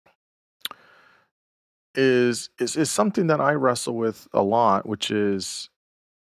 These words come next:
we, kind of this both, right? Is, is, is how, how do we have all this?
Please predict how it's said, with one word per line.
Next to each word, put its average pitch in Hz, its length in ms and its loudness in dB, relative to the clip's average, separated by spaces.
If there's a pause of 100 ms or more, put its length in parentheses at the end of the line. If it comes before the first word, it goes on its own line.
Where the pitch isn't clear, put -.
we, 123 160 0
kind 165 180 0
of 139 80 2
this 123 140 0
both, 98 540 0
right? 92 320 -2
Is, 92 320 -10
is, 95 260 -8
is 95 400 -6
how, - 380 -4 (320)
how 139 160 0
do 160 60 0
we 135 160 0
have 123 200 2
all 120 140 2
this? 107 340 -6